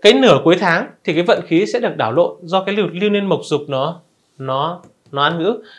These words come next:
Nó mang đến cái tinh thần lạc quan và tràn đầy cái hy vọng cho bản mệnh. À, quyết tâm và nỗ lực bền bỉ khi mà thực hiện công việc sẽ khiến cho các bạn đạt được kết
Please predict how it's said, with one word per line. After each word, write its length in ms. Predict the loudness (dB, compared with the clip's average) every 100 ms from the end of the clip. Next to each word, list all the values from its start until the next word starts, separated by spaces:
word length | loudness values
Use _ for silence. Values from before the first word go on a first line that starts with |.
| _
Nó 100 | -2
mang 160 | 0 4
đến 140 | 2
cái 80 | 2 -2
tinh 140 | 0
thần 180 | 0 2
lạc 200 | 2 4
quan 220 | 2 2
và 100 | 0 -2
tràn 240 | -2 -4 -2
đầy 140 | -4
cái 100 | -6
hy 140 | -6 -2
vọng 200 | 0 0
cho 100 | -4
bản 140 | -4 -2
mệnh. 140 | -6 -6 _ _ _ _ _ _
À, 120 | -2 0
quyết 140 | 4
tâm 160 | 4 6
và 100 | 4
nỗ 140 | 4
lực 140 | 2 0
bền 220 | 2 0 0
bỉ 340 | -2 -2 -6 -12 _ _ _
khi 140 | 0
mà 120 | 2
thực 200 | 2 -2
hiện 180 | -2 -2
công 180 | -2 2
việc 180 | 2 2
sẽ 220 | -2 -6 -4
khiến 280 | 0 0
cho 120 | 0 -4
các 140 | 0
bạn 200 | 0 -2 -8 -6
đạt 260 | -6 -4
được 240 | -6 -4 0
kết 140 | 0